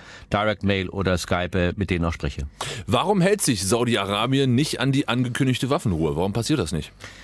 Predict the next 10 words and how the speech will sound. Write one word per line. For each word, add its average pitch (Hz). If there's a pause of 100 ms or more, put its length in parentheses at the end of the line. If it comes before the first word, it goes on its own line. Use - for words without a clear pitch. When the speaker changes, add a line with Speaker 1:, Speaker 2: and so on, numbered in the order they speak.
(380)
Speaker 1:
Gleichermaßen, 131
weil 110
sie 113
sagen, 110
dass 113
die, 104
äh, 98
Houthi, 131
äh, 104
sich 92